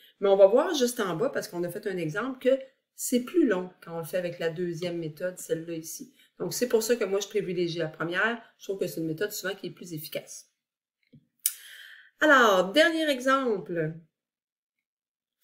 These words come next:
On tire un bloc sur une distance de trois mètres. Une force de frottement de cinq newtons est appliquée sur ce bloc. Quel est le travail total ? Donc, on a une force de frottement avec cette direction. On a une force motrice avec cette direction.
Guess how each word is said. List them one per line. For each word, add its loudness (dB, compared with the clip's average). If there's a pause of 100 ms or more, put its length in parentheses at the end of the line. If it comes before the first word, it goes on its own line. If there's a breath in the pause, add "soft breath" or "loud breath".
(500 soft breath)
On 10
tire 4
un 4
bloc 4
sur 0
une 4
distance -2
de 2
trois -4
mètres. -8 (440)
Une 0
force 2
de 6
frottement 0
de 0
cinq -4
newtons -2
est -4
appliquée -4
sur -4
ce -6
bloc. -2
Quel 6
est 6
le 4
travail -4
total ? -12 (460)
Donc, -16
on 6
a 8
une 6
force 0
de 6
frottement -4 (280)
avec -4
cette -6
direction. -6 (420 soft breath)
On -4
a -2
une 0
force -6
motrice -4
avec -2
cette -6
direction. -6